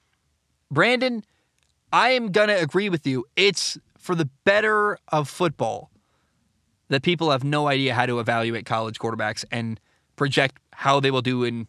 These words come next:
the N F L. You're right. It does make the N F L more interesting and better and more fun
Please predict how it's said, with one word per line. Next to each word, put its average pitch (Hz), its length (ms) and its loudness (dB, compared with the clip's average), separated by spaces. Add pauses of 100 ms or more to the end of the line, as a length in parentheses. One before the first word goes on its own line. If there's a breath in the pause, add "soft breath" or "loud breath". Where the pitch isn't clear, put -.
the 123 140 -4
N 113 80 -6
F 110 100 -8
L. 104 220 -10 (800)
You're 160 160 4
right. 170 200 4
It 160 120 -2
does 185 340 2
make 175 400 -2
the 139 160 0
N 139 120 0
F 131 100 -4
L 117 340 -2
more 131 240 0
interesting 175 560 -2
and 135 180 -4
better 135 280 2
and 123 80 -4
more 123 140 -4
fun 113 280 -4